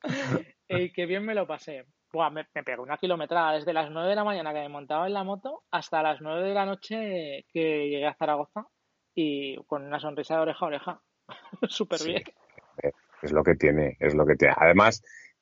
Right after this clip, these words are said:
Speaker 2: el, el, claro, el que ha viajado solo lo, lo entiende y lo,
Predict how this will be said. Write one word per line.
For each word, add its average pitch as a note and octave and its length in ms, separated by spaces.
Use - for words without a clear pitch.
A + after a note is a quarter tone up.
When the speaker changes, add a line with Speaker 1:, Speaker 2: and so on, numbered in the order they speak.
Speaker 2:
el, G2 300
el, F#2 500
claro, G2+ 280
el D2 160
que - 80
ha D2 60
viajado D#2+ 320
solo F#2 260
lo, E2+ 320
lo D2+ 120
entiende E2+ 540
y D2 80
lo, C#2+ 440